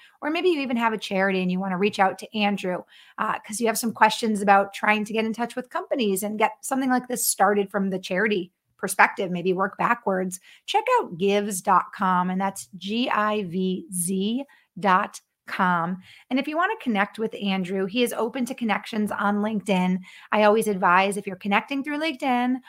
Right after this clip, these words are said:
always drop a message, let that person know that you heard them on the Engage podcast. That way they have some sort of a, um, I can't think of the word right now, like a,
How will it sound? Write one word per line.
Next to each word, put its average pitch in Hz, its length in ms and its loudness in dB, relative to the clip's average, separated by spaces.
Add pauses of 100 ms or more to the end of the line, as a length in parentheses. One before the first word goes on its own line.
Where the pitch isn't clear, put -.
(220)
always 208 280 4
drop 254 280 2
a - 20 -2
message, 226 540 0 (100)
let 214 300 4
that - 180 6
person 226 400 -4
know 185 320 0
that 190 160 -8
you 208 140 -8
heard 226 240 -2
them 214 160 -4
on 202 160 0
the 202 200 -2
Engage 190 580 -2
podcast. 175 840 0 (320)
That 311 240 6
way 269 140 2
they 214 120 4
have 190 240 2
some 202 220 -4
sort 202 300 -2
of 185 120 -2
a, 175 300 -2
um, 160 440 -6 (1200)
I - 20 -20
can't 262 220 -4
think 220 100 -4
of 214 60 -2
the 233 60 -2
word 339 180 0
right 196 160 0
now, 185 180 0
like 196 160 -4
a, 196 260 0